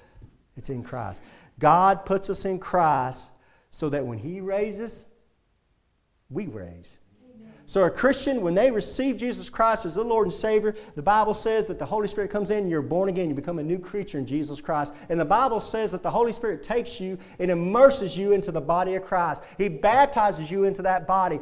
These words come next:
So what happens is he takes you, takes you, your, your soul and spirit, and he takes you and puts you into the body of Christ. So now you're in Christ, and Christ is in you. So wherever Christ is, that's where you are.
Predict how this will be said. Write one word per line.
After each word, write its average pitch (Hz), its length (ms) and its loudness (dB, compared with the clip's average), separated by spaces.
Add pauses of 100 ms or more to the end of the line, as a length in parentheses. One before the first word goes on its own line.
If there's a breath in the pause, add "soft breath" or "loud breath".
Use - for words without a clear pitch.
(140 loud breath)
So - 140 0
what 220 100 6
happens 240 240 4
is 175 100 -6
he 214 140 -2
takes 254 460 0
you, 202 160 -6 (260 loud breath)
takes 240 380 4
you, 233 260 -2
your, 214 320 0
your 208 180 -4
soul 247 360 4
and 247 100 2
spirit, 240 300 2
and 175 100 0
he 180 60 -2
takes 220 280 -4
you 208 60 0
and 170 100 -4
puts - 300 -6
you 240 140 0
into 220 240 0
the 170 80 -2
body 170 400 -2
of 170 80 -6
Christ. 170 340 -4 (140 loud breath)
So 214 140 0
now 247 240 2
you're 240 420 2
in 311 340 6
Christ, 202 640 4 (100)
and 196 80 -2
Christ 262 360 8
is 233 140 -4
in 302 380 2
you. 269 460 4 (160 loud breath)
So 233 160 2
wherever 233 420 6
Christ 254 520 0
is, 269 420 2 (240 loud breath)
that's 160 240 -6
where 170 140 -8
you 170 220 -6
are. 90 320 -12